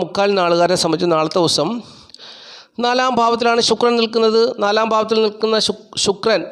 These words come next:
മാതാവിൻ്റെ സ്വത്തുവകകളൊക്കെ ഇവർക്ക് കിട്ടുവാൻ പ്രേരിപ്പിക്കുന്നു, അല്ലെങ്കിൽ അങ്ങനെയുള്ള സാഹചര്യം ഉണ്ടാക്കി കൊടുക്കുന്നു. വീട്, വാഹനം, ഭൂമി, വീട്, സ്വത്ത്, വാഹനം, ഭൂമി, ഉയർ-,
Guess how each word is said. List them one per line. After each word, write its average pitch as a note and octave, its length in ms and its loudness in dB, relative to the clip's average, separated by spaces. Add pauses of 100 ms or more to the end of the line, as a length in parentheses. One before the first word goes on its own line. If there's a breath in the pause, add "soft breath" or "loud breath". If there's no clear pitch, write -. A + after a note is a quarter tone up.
(120)
മാതാവിൻ്റെ G3 480 0
സ്വത്തുവകകളൊക്കെ F3+ 680 0
ഇവർക്ക് E3+ 240 -2 (680 soft breath)
കിട്ടുവാൻ F#3 420 0 (280)
പ്രേരിപ്പിക്കുന്നു, F3 540 0 (260)
അല്ലെങ്കിൽ F#3 280 0
അങ്ങനെയുള്ള F#3+ 380 2
സാഹചര്യം F#3+ 440 2
ഉണ്ടാക്കി E3 320 0
കൊടുക്കുന്നു. E3+ 340 0
വീട്, F#3+ 200 4
വാഹനം, F3+ 440 0
ഭൂമി, F3+ 300 2 (600 loud breath)
വീട്, F#3+ 220 2 (160)
സ്വത്ത്, F3 320 -2 (120)
വാഹനം, F3+ 360 2 (100)
ഭൂമി, F#3 320 2 (520 loud breath)
ഉയർ-, F3 200 0